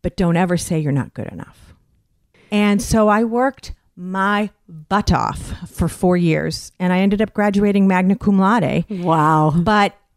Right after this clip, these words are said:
Speaker 1: I had to work really, really, really hard. I
Speaker 2: Oh,
Speaker 1: mean,
Speaker 2: but there's
Speaker 1: I'm
Speaker 2: so
Speaker 1: not
Speaker 2: many
Speaker 1: saying,
Speaker 2: lessons there in
Speaker 1: but
Speaker 2: life,
Speaker 1: there were
Speaker 2: though.
Speaker 1: so many
Speaker 2: Yeah.
Speaker 1: lessons. A lot of times it starts with just having somebody believe in you. You and I both know that.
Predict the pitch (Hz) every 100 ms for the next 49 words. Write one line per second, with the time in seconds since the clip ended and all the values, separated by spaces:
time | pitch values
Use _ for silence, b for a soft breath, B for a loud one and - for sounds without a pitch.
0 | - 254 262 247 - 214 220 226 - 196
1 | 220 269 277 277 254 233 202 226 247 240
2 | 233 202 208 226 208 190 156 151 113 117
3 | - - _ _ 202 247 208 202 185 233
4 | 240 190 180 175 165 170 - 165 151 175
5 | 160 160 156 160 156 226 226 156 151 233
6 | 240 240 233 262 180 233 190 165 - -
7 | _ _ _ _ - 208 220 262 302 -
8 | 233 190 175 165 156 - - 190 202 -
9 | 185 - 175 - 170 175 165 - 170 160
10 | 156 160 180 190 170 147 50 - - 196
11 | 214 190 170 160 160 - 170 165 156 -
12 | 65